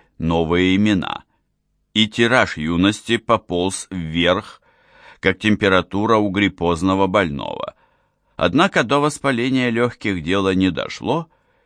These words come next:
и мы отделались легким испугом. По сегодняшним меркам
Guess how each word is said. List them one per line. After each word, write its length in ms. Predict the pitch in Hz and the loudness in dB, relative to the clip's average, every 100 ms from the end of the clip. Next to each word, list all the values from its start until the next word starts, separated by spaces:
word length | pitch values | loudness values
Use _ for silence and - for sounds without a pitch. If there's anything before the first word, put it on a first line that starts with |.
| _ - | _ 0
и 100 | - | 2
мы 200 | 117 170 | 4 4
отделались 840 | 147 82 95 117 117 117 120 - _ | 2 -2 -4 -2 -2 -2 -4 -6 _
легким 580 | 76 85 87 - 87 82 | -4 -2 -2 -4 -4 -4
испугом. 580 | - - - - - - _ _ _ _ _ _ _ _ - | -6 -14 -16 -12 -12 -14 _ _ _ _ _ _ _ _ 0
По 160 | 110 | 2
сегодняшним 800 | - 110 101 92 85 76 78 71 | 2 -2 -2 0 -2 -4 -6 -4
меркам 560 | 80 104 117 113 110 | 0 0 0 -2 -2